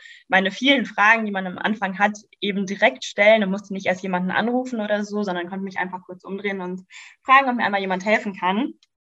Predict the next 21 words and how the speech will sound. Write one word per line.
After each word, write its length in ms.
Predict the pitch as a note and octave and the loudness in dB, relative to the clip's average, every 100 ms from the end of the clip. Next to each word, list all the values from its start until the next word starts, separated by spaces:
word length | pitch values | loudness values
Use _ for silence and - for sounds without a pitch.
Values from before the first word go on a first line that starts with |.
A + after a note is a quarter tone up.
| _ _ _ _ - | _ _ _ _ 2
Aber 200 | G3+ G3+ | 6 6
ansonsten 760 | G3 F#3 C4 - C4 B3 A#3+ | 6 2 2 0 -4 -2 2
haben 200 | G#3 G#3 | 4 4
wir 80 | F#3+ | 2
bei 160 | F3+ F3 | 2 2
Otto 220 | F#3 F#3 | 0 -4
regelmäßig 600 | F#3+ F#3+ F#3 F3+ F#3 - | -4 -2 -2 -4 -6 -6
eine 360 | E3+ E3+ E3 - | -4 -4 -4 -2
Onboarding 640 | A3+ B3+ G#3 G3+ G#3 G3+ | 0 4 4 4 0 0
Week, 280 | G#3 A3 - | -2 -2 -4
die 80 | F#3 | -2
jetzt 240 | F#3 F3 | -2 -2
im 60 | F3 | -4
Moment 360 | F3 F3 F3 - | -2 -2 -2 -8
eben 220 | F3 E3+ | -6 -6
auch 120 | D#3 | -8
digital 580 | - E3+ - G3+ G#3 G#3+ | -10 -12 0 6 6 6
schon 220 | G#3 F#3+ | 0 -2
seit 260 | F#3 F#3 - | -2 -2 -6
Corona 380 | F#3+ F#3 F#3 | -8 -2 -2
stattfindet. 680 | F#3 F3+ F3+ - F3+ F3+ | 0 -2 -2 -6 -2 -2